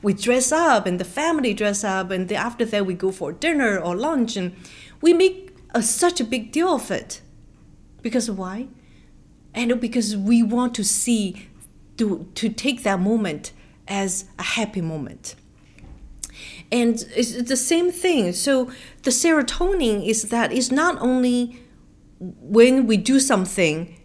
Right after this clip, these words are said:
and we feel the, the oxytocin or serotonin rush, is when we see others doing well,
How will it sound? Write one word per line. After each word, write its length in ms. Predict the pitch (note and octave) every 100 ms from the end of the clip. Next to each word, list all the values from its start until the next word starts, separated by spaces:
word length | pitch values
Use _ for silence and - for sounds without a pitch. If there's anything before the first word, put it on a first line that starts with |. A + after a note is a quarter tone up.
| -
and 340 | G3 G3 G3+ G3+
we 200 | A3 G#3
feel 360 | - A#3+ G#3
the, 160 | F#3 F3+
the 360 | E3+ F3 E3+ - -
oxytocin 840 | F#3 - F#3 G3+ F3+ - F3+ F3
or 80 | D#3+
serotonin 680 | E3 F#3+ E3 - A3 G#3+ E3
rush, 280 | D#3 D#3+ - - - -
is 180 | B3 A3+
when 220 | A#3 F4
we 120 | E4
see 280 | D4 - B3+ -
others 720 | A3 C#4 A#3 F#3+ F3 - - - - F3
doing 400 | G#3 C4 A#3+ F#3
well, 500 | F#3 A#3 F3+ C3 C#3+